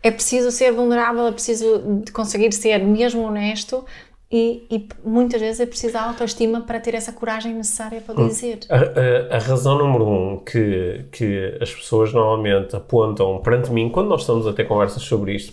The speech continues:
Speaker 2: para não praticarem a honestidade radical,
Speaker 1: Hum.
Speaker 2: no, no, no, agora podemos falar do sexo, mas estamos a falar
Speaker 1: Sim,
Speaker 2: da,
Speaker 1: sim, sim.
Speaker 2: de uma forma geral dentro do relacionamento romântico. A razão número um para não ser radicalmente honesto é, é o outro.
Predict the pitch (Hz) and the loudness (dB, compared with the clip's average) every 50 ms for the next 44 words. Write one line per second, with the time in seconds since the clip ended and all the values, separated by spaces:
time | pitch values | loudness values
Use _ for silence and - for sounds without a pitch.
0 | - - 120 113 113 113 117 120 123 120 120 120 120 120 117 110 101 - 117 101 | -2 2 4 4 4 4 4 2 2 2 2 2 0 0 0 0 0 0 -2 -2
1 | - 107 98 98 98 98 95 104 101 101 101 - - - 104 98 98 98 98 - | 0 0 2 2 2 0 0 0 0 -2 -2 -4 -4 -2 0 2 2 2 2 0
2 | - 98 95 101 101 - - 92 95 101 123 - 233 220 214 107 - - - 117 | -2 -2 -2 -2 -2 -2 -2 -2 -2 -2 -2 -2 0 2 2 2 2 2 2 2
3 | 113 123 - - - - 120 117 - - 127 120 117 110 107 107 104 - - 110 | 2 2 2 0 0 0 0 0 0 0 0 2 2 2 2 2 0 0 0 0
4 | 110 123 123 143 139 - - - - 113 110 113 117 113 - - 110 107 110 110 | 2 2 2 0 -2 -6 -12 -8 -2 0 2 2 2 0 0 0 2 2 4 2
5 | 113 110 - - 143 151 147 143 - 120 107 104 104 - - - - - 113 117 | 2 0 -2 0 0 0 0 -2 -2 -2 0 0 -2 -4 -12 -6 -2 2 2 4
6 | 117 120 113 - 113 104 104 - 262 - - - - 247 233 - - - - - | 4 4 2 2 2 2 4 4 4 2 0 -2 -4 -6 -8 -8 -10 -14 -6 0
7 | - 113 113 117 131 - 123 117 117 117 107 107 107 104 107 110 110 110 107 107 | 2 4 4 4 4 2 2 4 4 4 2 2 2 2 2 2 2 0 0 -2
8 | - 110 117 113 107 107 - 113 104 107 107 - - 110 101 95 90 90 - - | -4 0 2 2 2 2 0 -2 -2 -2 -2 -4 -4 -2 -2 -2 -2 -4 -8 -14
9 | - - - - - - - - 92 - 127 120 117 131 135 135 131 127 123 117 | -20 -18 -18 -18 -20 -6 -2 0 2 4 4 4 4 4 4 2 2 4 4 4
10 | 107 98 98 98 - 110 104 104 107 104 - - - 113 110 107 104 101 101 101 | 4 4 2 0 0 2 2 2 2 0 -4 -8 -6 -4 0 2 2 2 0 0
11 | - - 120 110 104 104 - - - - - - - - - - - - - 127 | 0 2 2 2 2 0 -4 -6 -12 -20 -20 -20 -20 -20 -20 -20 -20 -2 2 2
12 | 113 113 110 - 113 113 113 110 110 110 - 113 107 104 104 107 110 113 - - | 4 4 2 2 2 2 2 2 0 0 0 -2 0 2 2 2 2 0 -2 -6
13 | - - - 117 110 110 110 110 110 110 110 110 110 110 - 120 117 120 120 117 | -10 -4 0 2 4 6 6 6 4 4 4 2 0 0 2 2 4 4 4 4
14 | 117 117 107 101 104 104 - - - - | 4 4 2 2 0 -2 -4 -8 -14 -14